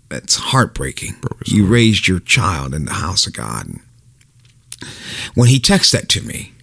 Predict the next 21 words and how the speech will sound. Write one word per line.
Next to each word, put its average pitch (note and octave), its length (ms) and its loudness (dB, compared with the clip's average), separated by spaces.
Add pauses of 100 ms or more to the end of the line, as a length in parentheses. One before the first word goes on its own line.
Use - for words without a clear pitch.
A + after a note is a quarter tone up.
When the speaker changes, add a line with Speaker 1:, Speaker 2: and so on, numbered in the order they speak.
(480)
Speaker 1:
the A2+ 80 6
Lord C#3+ 480 6
said - 380 2
to A#2+ 100 4
me A2+ 340 6
instantly, - 840 0 (180)
said, - 480 0 (320)
"Tell E3+ 180 6
him B2+ 160 8
to A2 80 4
bring G#2 320 4
that F#2 220 0
boy F#2 240 2
before D#2 320 -2
my C2+ 220 -4
courts." - 680 -2 (560)
Speaker 2:
Hmm. D#2+ 320 4 (4000)
Speaker 1:
Every G#3 340 6
prophecy D3 680 4
that A#2 140 4
has A#2 200 4